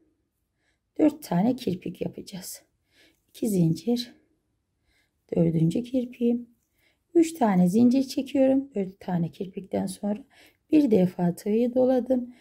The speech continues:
Üç seferde bir, iki ve iki. Trabzanımı hazırladım. Dört zincirden kirpik yapıyorum.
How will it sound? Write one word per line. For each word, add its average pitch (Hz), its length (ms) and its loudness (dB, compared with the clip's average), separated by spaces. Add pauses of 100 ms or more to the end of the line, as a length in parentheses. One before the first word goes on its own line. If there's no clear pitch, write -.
(280)
Üç 302 140 0
seferde 180 600 0
bir, 208 360 0 (1000)
iki 233 500 -2 (240)
ve 214 100 -2
iki. - 300 -10 (160)
Trabzanımı 180 580 2
hazırladım. 262 760 0 (500)
Dört 311 180 6
zincirden 202 640 2
kirpik 190 380 -10
yapıyorum. - 420 -16